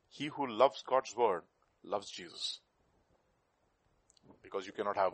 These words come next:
word without Jesus. In the beginning was the word. Do you love God's word? And he's telling, Jeremiah is telling, "Your words were found, Lord." Meaning, "I searched, Lord." I know how, you know, I know how he searched, because he found Job.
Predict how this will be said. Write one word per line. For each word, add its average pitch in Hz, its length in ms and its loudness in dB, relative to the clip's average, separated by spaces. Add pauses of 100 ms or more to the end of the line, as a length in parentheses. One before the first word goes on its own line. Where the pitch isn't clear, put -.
(240)
word 107 400 8
without 95 300 -2
Jesus. - 420 -14
In 104 160 -10
the 95 100 0
beginning 98 380 -6
was 85 340 -4
the 95 240 6 (680)
word. 90 220 -14 (160)
Do 175 80 -8
you 240 80 -8
love 226 140 -4
God's 220 260 0
word? 233 160 -6 (2000)
And - 100 -6
he's 170 140 0
telling, 180 240 -2
Jeremiah 151 280 2
is 233 80 2
telling, 185 340 0
"Your 135 220 4
words 151 420 12
were 202 100 2
found, - 500 12
Lord." 302 300 12 (280)
Meaning, 269 200 8
"I 233 100 12
searched, - 760 12
Lord." - 240 2 (160)
I 131 100 6
know 165 160 8
how, 156 80 6
you 165 80 4
know, 180 140 8 (280)
I 135 120 10
know 220 160 12
how 165 220 12
he 240 100 6
searched, 190 420 6
because 160 220 6
he 180 80 0
found 165 420 6 (160)
Job. 139 260 8